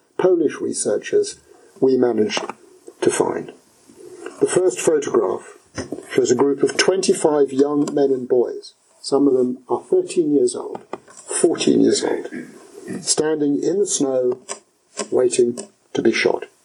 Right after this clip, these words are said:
And the second photograph, which I'm not going to show you now, is the actual moment of shooting. And then the third photograph in the book shows Otto in charge.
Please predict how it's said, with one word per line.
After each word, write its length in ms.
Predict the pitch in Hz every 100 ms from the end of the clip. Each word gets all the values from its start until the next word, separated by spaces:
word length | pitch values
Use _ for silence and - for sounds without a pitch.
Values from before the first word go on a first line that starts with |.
| _ _ _ - - - _
And 140 | - 110
the 60 |
second 400 | - - - 147
photograph, 580 | 135 113 101 117 113 104
which 140 | 90 -
I'm 160 | 107
not 160 | 131 -
going 180 | 107 98
to 80 |
show 220 | 107 - 98
you 160 | 98
now, 340 | 113 107 98 - _ - - - - -
is 240 | 120 -
the 240 | 107 98 - _ _ _
actual 580 | 139 127 - 117 95 - _ _ 123
moment 400 | 127 110 95 - - _ _ _
of 160 | 120 -
shooting. 500 | - 120 - - - _ _ _ _ - - - -
And 180 | - 143
then 280 | 143 139 - - _ _ _
the 100 | -
third 320 | - 180 175 175
photograph 680 | 117 90 87 92 95 - - _
in 100 | 107
the 60 | 107
book 320 | 107 98 - _ - -
shows 320 | - 117 143 131
Otto 360 | 123 135 117
in 200 | 117 123
charge. 420 | 120 - 85 -